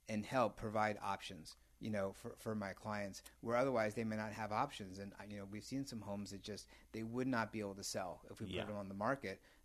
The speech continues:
Speaker 1: Um, and not having, and not having them in a position to be taken advantage of. Um, and sometimes I go into homes, I see the postcards, you know,
Speaker 2: Mm-hmm.
Speaker 1: that have been mailed and so forth. No knock on some of those companies,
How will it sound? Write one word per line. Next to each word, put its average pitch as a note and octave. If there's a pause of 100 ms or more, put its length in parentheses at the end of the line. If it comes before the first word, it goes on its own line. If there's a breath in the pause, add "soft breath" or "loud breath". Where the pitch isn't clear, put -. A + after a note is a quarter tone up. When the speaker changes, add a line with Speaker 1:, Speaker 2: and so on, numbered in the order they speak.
Speaker 1:
Um, G2+
and G2+ (760 soft breath)
not B2
having, B2 (160)
and C3
not C3+
having C3
them B2
in A#2
a A2
position A#2
to A2+
be G#2+
taken G#2+
advantage G2+
of. F#2 (360 soft breath)
Um, G2+
and A#2
sometimes C#3
I B2
go A#2+
into C#3
homes, A2+
I G#2+
see D3
the D3
postcards, F2+ (260)
you A2
know, G2+
Speaker 2:
Mm-hmm. F#2+
Speaker 1:
that F#2+
have G2
been G2+
mailed F#2+
and F#2+
so F#2
forth. A#2 (420 soft breath)
No A#2+
knock C3
on A#2
some A2+
of A2
those G2
companies, C#3